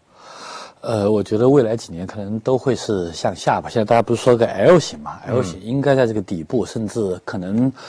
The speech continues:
Speaker 1: 如果处理不好，应该还有再进一步下滑的风险。所以我们现在这个政府呢，也在开始大规模的，原来说不刺激，现在又开始重新刺激了。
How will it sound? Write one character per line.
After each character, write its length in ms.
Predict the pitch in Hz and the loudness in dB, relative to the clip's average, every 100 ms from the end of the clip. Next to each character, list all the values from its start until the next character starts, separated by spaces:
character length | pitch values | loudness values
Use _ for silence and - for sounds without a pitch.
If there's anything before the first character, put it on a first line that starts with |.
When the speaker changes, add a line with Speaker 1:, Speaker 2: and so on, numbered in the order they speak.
| - - - | -18 -18 -8
Speaker 1:
如 100 | 131 | 0
果 100 | 151 | 0
处 160 | - 156 | 2 0
理 120 | 113 | 0
不 80 | - | 0
好， 180 | 95 87 | -4 -2
应 100 | 110 | 2
该 140 | 117 | 2
还 180 | - 104 | 2 -2
有 120 | 101 | 0
再 120 | 98 | -2
进 200 | 95 120 | -2 -2
一 60 | 98 | -4
步 120 | 104 | -4
下 160 | - 101 | -2 -2
滑 200 | - 98 | -2 -6
的 60 | 107 | -4
风 200 | 123 135 | -4 -4
险。 140 | - - | -6 -6
所 180 | 110 | 2
以 80 | 131 | 4
我 140 | 110 85 | 4 2
们 120 | 98 | -4
现 200 | 120 117 | -6 -2
在 180 | 104 95 | -2 -2
这 140 | 110 | -4
个 80 | 101 | -4
政 200 | - 104 | -4 -4
府 160 | - - | -6 -10
呢， 100 | 87 | -8
也 100 | 85 | -6
在 100 | - | -6
开 200 | 110 110 | -4 -4
始 160 | - | -6
大 180 | 92 107 | -2 -2
规 140 | 104 | 0
模 240 | 101 90 92 | -4 -4 -4
的， 180 | 92 87 | -4 -4
原 140 | 92 | 0
来 100 | 117 | 0
说 160 | - 113 | 0 -4
不 140 | 110 | -4
刺 200 | - 208 | 2 4
激， 120 | - - | 4 -4
现 80 | - | -4
在 80 | 110 | -2
又 100 | 98 | 0
开 160 | 123 | -2
始 100 | 110 - | -4 -6
重 180 | - 110 | -10 -6
新 220 | 135 131 | -4 -4
刺 180 | - 120 | -2 -4
激 140 | |
了。 60 | - | -6